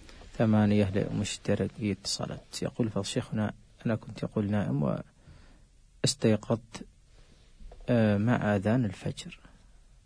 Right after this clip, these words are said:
وقد وصل المؤذن إلى حي على الصلاة"، ويقول: آه، "شربت الماء، آه، في هذا الوقت في، عند قول المؤذن حي على الصلاة، هل صيامي صحيح؟"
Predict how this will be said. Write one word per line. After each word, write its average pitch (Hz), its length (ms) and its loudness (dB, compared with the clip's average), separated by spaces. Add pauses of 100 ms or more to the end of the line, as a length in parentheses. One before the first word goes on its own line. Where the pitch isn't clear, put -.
(360)
وقد 110 240 -2
وصل 110 340 2
المؤذن 107 520 0
إلى 101 160 2
حي 107 300 2
على 98 180 0
الصلاة"، 95 440 -2 (880)
ويقول: 120 580 6
آه، 98 460 2
"شربت - 760 -2 (200)
الماء، 107 520 2 (840)
آه، 117 120 4
في 110 200 -2
هذا 107 240 2
الوقت 98 640 -2 (420)
في، 101 680 0 (100)
عند 110 180 0
قول 107 320 2
المؤذن 101 500 2
حي 107 300 2
على 104 160 0
الصلاة، 104 480 0
هل 117 280 4
صيامي 101 420 0
صحيح؟" 101 440 -6